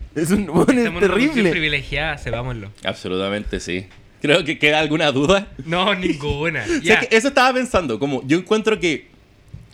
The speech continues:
Speaker 3: eh, yo soy heterosexual,
Speaker 2: Ujú.
Speaker 3: bicurioso,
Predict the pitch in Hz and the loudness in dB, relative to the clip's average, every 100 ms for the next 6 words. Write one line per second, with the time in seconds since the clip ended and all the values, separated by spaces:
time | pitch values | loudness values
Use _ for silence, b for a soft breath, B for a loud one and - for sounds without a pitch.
0 | - - - 143 139 120 117 110 104 98 | -20 -6 0 2 2 2 0 0 -2 -4
1 | 92 85 - - 113 135 180 175 - - | -6 -10 -20 -18 -2 0 2 0 -2 -2
2 | 135 139 156 - 80 - _ _ - 127 | -2 -2 -4 -2 -4 -6 _ _ -12 -10
3 | 147 190 92 101 104 80 - | -8 -6 -6 -2 -2 -2 -6